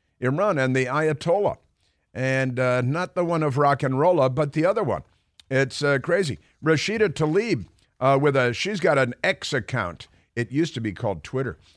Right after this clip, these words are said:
And, uh, she's got an X account. And she put some really crazy stuff out there because she's out of her flippin' mind. She's a lunatic. She is, I think I would assess her to be, uh, a jihadi.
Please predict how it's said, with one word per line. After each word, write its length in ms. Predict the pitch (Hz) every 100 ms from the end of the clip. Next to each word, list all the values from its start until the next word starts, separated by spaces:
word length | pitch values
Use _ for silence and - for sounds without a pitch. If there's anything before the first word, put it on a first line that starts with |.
| _
And, 480 | 131 135 135 135 123
uh, 180 | 127 123
she's 240 | - 196
got 140 | 190 165
an 60 |
X 180 | 156 156
account. 280 | 123 131 104 - _ -
And 300 | 127 131 113
she 200 | - 190
put 280 | 151 165 139
some 220 | 135 120
really 220 | 151 143
crazy 400 | - 147 139 123
stuff 300 | 110 147 127
out 180 | 120 104
there 140 | 113
because 500 | 110 120 - 131 113 - _ _
she's 380 | - - 208 180
out 220 | 160 185
of 80 | 156
her 120 | 143
flippin' 460 | - 180 180 147 120
mind. 520 | 139 185 160 90 - _
She's 320 | - 151 135
a 80 | 131
lunatic. 680 | 120 165 190 127 131 107 - _ _ _ -
She 300 | - 202 175
is, 320 | 185 170 - - _
I 220 | 131 196 247
think 340 | 170 143 123
I 220 | 117 147 214
would 360 | 131 120 98 -
assess 440 | 123 - 139 127
her 180 | 131 120
to 140 | 113 123
be, 300 | 120 120 117 _ _ -
uh, 280 | 113 117 120 143
a 140 | 139
jihadi. 640 | 117 139 107 180 196 101